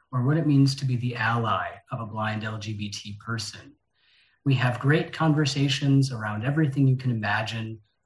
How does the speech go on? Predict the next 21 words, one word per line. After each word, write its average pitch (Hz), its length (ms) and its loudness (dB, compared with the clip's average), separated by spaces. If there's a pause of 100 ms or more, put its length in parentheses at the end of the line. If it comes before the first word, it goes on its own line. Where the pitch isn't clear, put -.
Almost 196 400 4
no 131 140 2
topic 107 420 -4
is 104 140 -8
off 95 260 -4
limits. 104 500 -8 (260)
We 151 100 4
just 180 280 -2
really 226 160 4
like 190 220 4
to 156 80 0
come 156 220 6
together 135 400 4
and 113 140 2
share 131 540 4
in 123 80 0
an 113 160 -2
open 135 460 4
and 110 140 -6
honest 120 540 -4
way. 113 380 -4